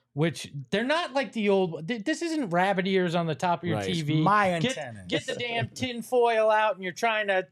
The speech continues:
Speaker 1: just, no, it's not like that.
Speaker 2: Yeah.
Speaker 1: They're all digital now, super easy, and it's three T V,
Speaker 2: Yep.
Speaker 1: right? And
Speaker 2: Yeah.
Speaker 1: it's Arizona Family Sports, which can be found on, uh, three point five
Speaker 2: Yeah.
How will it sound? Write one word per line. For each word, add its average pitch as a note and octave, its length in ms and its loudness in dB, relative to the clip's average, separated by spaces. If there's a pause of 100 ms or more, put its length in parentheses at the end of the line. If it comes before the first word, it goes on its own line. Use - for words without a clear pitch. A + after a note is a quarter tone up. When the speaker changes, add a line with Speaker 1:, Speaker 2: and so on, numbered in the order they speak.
Speaker 1:
just, A3 220 -8 (220)
no, G#3+ 320 0
it's - 180 -6
not C#4+ 160 0
like F3 240 0
that. F2+ 220 -8 (140)
Speaker 2:
Yeah. G#2 200 -4
Speaker 1:
They're G#3 120 2
all C#4+ 120 4
digital E3+ 380 0
now, C#3+ 100 0
super F#3+ 420 -2
easy, C#3+ 400 0 (320)
and F#3 380 2
it's E3+ 340 -4 (220)
three D3+ 220 -2
T B3 180 -2
V, D#3 280 -2 (100)
Speaker 2:
Yep. A2 140 -2
Speaker 1:
right? E3+ 260 0 (160)
And E3+ 160 0
Speaker 2:
Yeah. D#3+ 60 0
Speaker 1:
it's - 100 -8
Arizona E3+ 440 -2
Family E3 680 -2 (240)
Sports, G3 580 -2
which D#3+ 280 -2
can F3 120 -2
be F#3 100 -2
found F3 440 -2
on, D#3+ 420 -2 (320)
uh, D3 280 0
three D#3 280 -4
point A3+ 260 0
five F3+ 440 2 (280)
Speaker 2:
Yeah. E3+ 120 0